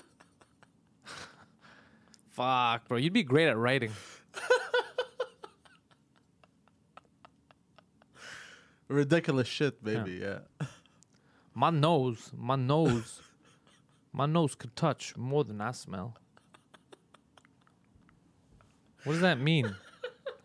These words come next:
Speaker 1: Hey, man, it is what it is. <laughs> Just stupidities.
Speaker 2: Oh,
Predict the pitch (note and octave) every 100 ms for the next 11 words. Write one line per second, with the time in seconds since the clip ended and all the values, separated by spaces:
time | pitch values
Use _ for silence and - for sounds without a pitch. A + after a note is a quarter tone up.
0 | - A#2 B2+ A2+ G2 G2+ G2 G#2 A2+ A2+
1 | A#2+ A#2+ A#2 G2+ A#2+ - - B3 - -
2 | - A4+ - C5 - - C5+ - D4 -
3 | - - - - C3 - - - - A2+
4 | B2 A2 A2 A2+ E4+ - - _ _ _
5 | _ _ _ _ _ - - - - -
6 | - _ _ _ _ _ - A3+ A#3